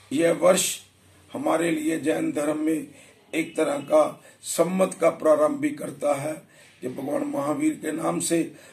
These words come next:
जो संवत शुरू होता है वो इसी दिन से शुरू होता है,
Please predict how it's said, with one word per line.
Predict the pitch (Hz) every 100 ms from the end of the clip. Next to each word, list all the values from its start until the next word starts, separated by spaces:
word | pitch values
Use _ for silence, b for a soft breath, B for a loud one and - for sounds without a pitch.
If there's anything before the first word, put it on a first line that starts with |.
| B
जो | 156
संवत | 160 170 170 185
शुरू | 180 165 165
होता | 156 156 147 147
है | 139 143 - B B -
वो | 151 -
इसी | 170 170
दिन | 143 147
से | 135 143
शुरू | - 139 131
होता | 110 - 175 160
है, | 160 -